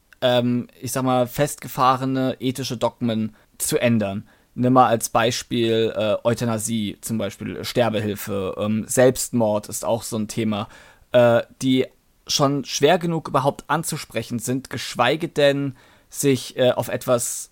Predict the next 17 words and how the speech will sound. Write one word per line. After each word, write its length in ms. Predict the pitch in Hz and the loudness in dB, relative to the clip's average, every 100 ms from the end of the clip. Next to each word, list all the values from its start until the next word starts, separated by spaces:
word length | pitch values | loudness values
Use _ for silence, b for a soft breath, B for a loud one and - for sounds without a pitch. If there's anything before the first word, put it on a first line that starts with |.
| _ | _
zu 160 | - 139 | -4 -2
einigen, 480 | 113 135 139 113 110 | 0 0 0 0 -2
was 180 | 107 | -4
in 80 | 113 | -2
der 120 | 110 | -2
Richtung, 440 | 113 - 120 110 110 | -4 -6 -4 -4 -6
äh, 300 | 98 104 107 _ _ - | -6 -6 -6 _ _ -6
richtig 380 | 147 - 135 - | -6 -4 -6 -2
wäre. 400 | 101 113 123 151 B B B B B - | -2 0 0 -2 B B B B B 2
Und, 520 | 131 127 123 123 - | 6 6 4 0 2
ähm, 320 | 120 120 120 - | 4 4 0 0
da 120 | 127 | -2
treten 340 | - 139 - 123 | 0 -4 0 0
wir 120 | 135 | 0
zum 140 | 131 | 2
Beispiel 240 | 117 110 117 | 0 0 -4
schon 240 | 120 110 | -6 -6